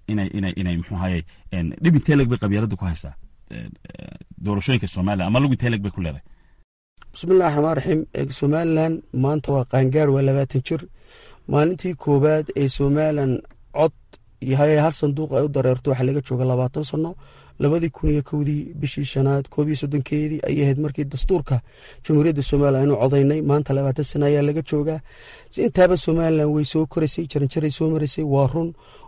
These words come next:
Speaker 2: Oo qabyaaladda iyo qabiilka iyo odayaashu rool muhiima oo muuqda ayay ku lahaayeen. Laakiinse waxaa muuqata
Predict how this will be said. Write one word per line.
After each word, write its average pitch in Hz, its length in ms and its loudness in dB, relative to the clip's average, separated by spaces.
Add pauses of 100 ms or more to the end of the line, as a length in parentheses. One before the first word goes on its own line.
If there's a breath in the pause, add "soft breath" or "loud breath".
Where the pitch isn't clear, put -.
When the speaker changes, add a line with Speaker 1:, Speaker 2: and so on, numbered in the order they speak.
Speaker 2:
Oo 139 100 0
qabyaaladda 147 880 2
iyo 135 200 0
qabiilka 147 480 -2
iyo 135 200 2
odayaashu 143 680 0 (360 soft breath)
rool 165 240 6
muhiima 147 400 4
oo 139 200 2
muuqda 143 340 4
ayay 139 220 4
ku - 140 -4
lahaayeen. 143 500 4 (380 loud breath)
Laakiinse 147 440 0
waxaa 147 220 0
muuqata 139 500 0